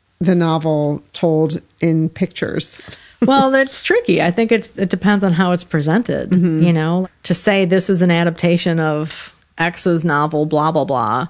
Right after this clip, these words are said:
Speaker 2: I think they set the expectation in some ways.
Speaker 1: Mm-hmm.
Speaker 2: But other times, if they say it's inspired by, that is a different story.
Speaker 1: Right.
Speaker 2: I
Speaker 1: Right.
Speaker 2: think.
Speaker 1: That's interesting you should say that, because I do think this one does say that in the credits, inspired by her novel.
Speaker 2: Yeah.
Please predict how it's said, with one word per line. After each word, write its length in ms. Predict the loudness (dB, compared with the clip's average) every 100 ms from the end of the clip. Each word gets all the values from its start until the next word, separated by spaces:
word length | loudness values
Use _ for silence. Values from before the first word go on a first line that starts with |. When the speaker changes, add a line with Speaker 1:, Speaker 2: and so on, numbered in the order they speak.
| _ _ _ -2
Speaker 2:
I 100 | 0
think 220 | 0 2
they 180 | 2 0
set 280 | -2 -2 0
the 60 |
expectation 1080 | -2 -2 -8 -4 -2 -2 -2 -6 -6 -8 -10 _ -4
in 140 | -4
some 240 | -2 -4 -4
ways. 500 | -6 -6 -8 -8 -4
Speaker 1:
Mm-hmm. 340 | 0 2 2 -2 -4 0
Speaker 2:
But 240 | 0 0
other 260 | -2 -2 -2
times, 460 | 0 0 0 -2
if 260 | -6 -6 0
they 140 | 0
say 180 | 2 0
it's 160 | 0 -4
inspired 500 | -4 -2 0 0 -2
by, 240 | -2 -2
that 180 | -2 -2
is 160 | -2 -2
a 60 |
different 340 | -2 -2 -6 -8
story. 540 | -6 -4 -4 -4 -8 _ -4
Speaker 1:
Right. 320 | -2 -2 -8 -18 -20 _ -8
Speaker 2:
I 20 |
Speaker 1:
Right. 200 | -4 -2
Speaker 2:
think. 340 | -4 -8 -10 -4
Speaker 1:
That's 220 | -4 0
interesting 440 | -2 -2 -2 0
you 60 | 0
should 220 | -4 -6
say 180 | -4 -2
that, 300 | -4 -8 -4
because 200 | -4 0
I 120 | -2
do 180 | 0 -2
think 260 | -2 -4 -4
this 180 | -4 -4
one 140 | -4
does 200 | -2 -4
say 200 | -4 -4
that 180 | -4 -4
in 80 | -4
the 80 | -4
credits, 460 | -4 -6 -8 -12
inspired 600 | -6 -4 -2 -4 -4 -6 -6
by 140 | -6
her 200 | -6 -8 -8
novel. 180 | -6
Speaker 2:
Yeah. 280 | -6 -6 -8